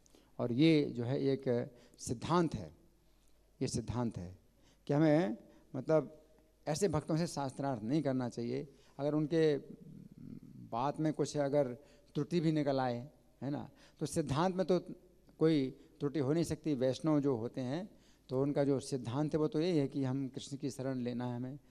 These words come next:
और कृष्ण ही हमारे स्वामी हैं, तो ये तो सिद्धांत है। लेकिन जहाँ तक जो विवरण की बात होती है तो विवरण में, आ,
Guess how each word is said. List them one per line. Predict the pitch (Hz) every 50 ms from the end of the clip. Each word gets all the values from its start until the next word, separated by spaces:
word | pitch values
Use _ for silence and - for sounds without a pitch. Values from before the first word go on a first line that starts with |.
| _ _ _ -
और | 123 117
कृष्ण | - 127 - - 139
ही | 131
हमारे | 135 131 123 120 127 117
स्वामी | - - - 117 117 127 131 123
हैं, | 113 113 120 - - _ _ _ _ - _ _ -
तो | 135
ये | 143 151
तो | 165 151
सिद्धांत | - - 156 151 156 165 190 190 156 127
है। | 107 92 104 - - - _ - - - - - - 139
लेकिन | 151 147 196 202 202 196 190 - - -
जहाँ | - 110 147 131 156 190 208
तक | 202 202 190 190 - 185 165 160 160 165 - - - - - - - - _ _ -
जो | 127 117 147 160 160 156 147 135 131 127 -
विवरण | 131 123 139 165 160 220 233 233 220
की | 175 202
बात | 175 156 147 147 -
होती | 123 127 - - 123
है | 120 139
तो | - 180 156
विवरण | 127 156 165 165 196 196 196
में, | 190 190 180 180 180 - - - _ _ _ -
आ, | - 139 151 160 165 170